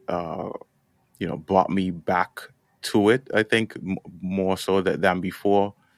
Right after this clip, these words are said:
uh, because this i-, i-, is, these portions of it are a bit more familiar to me from, from the tech side rather than, than, than the finance side. And, um, so I, I,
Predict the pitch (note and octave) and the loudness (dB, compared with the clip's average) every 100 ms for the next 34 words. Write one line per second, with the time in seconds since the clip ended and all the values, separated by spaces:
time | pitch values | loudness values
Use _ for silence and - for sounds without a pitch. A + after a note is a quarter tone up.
0 | _ - F2+ E2+ - F#2+ F#2 F#2 G#2+ A2+ | _ 0 2 0 0 0 0 0 2 2
1 | - - - _ - - - F#2+ - F2+ | -2 -12 -14 _ -10 -8 -6 -6 -4 -6
2 | - - - - - _ _ _ F2+ G2 | -6 -12 -18 -20 -20 _ _ _ -8 -6
3 | A2 - G#2 - F#2+ F2+ F2 E2 F2 E2+ | -6 0 0 2 -2 -2 -2 -4 -2 -2
4 | D#2 - - F#2 - F#2 - F#2 G2+ G#2 | -2 -4 -4 -4 -2 -4 -4 -2 0 2
5 | G2 G2 F#2+ - F2+ D#2+ - F2+ F#2 - | 0 0 -2 0 -2 -4 -6 -6 -4 -4
6 | E2+ - F2+ E2+ - _ _ - _ G2 | -4 -4 -4 -4 -6 _ _ -20 _ 2
7 | F#2 F2+ E2+ F2 E2 D2 F#2 F2+ F2 - | 2 0 -2 -4 -4 -6 -6 -6 -10 -14
8 | _ - F2+ F2+ - G2+ G2 D#2+ F#2 - | _ -6 -4 -4 -2 -2 0 -4 -6 -2
9 | E2+ E2 E2+ _ _ G2 F#2 F#2 F2+ F2 | -2 -2 -8 _ _ -4 -2 -2 -4 -4
10 | - F#2 F2+ F2+ E2+ - G2+ F#2+ F#2 - | -4 -2 -2 -2 -6 -2 2 2 0 -6
11 | _ - F#2+ G2 F#2 | _ 0 2 4 0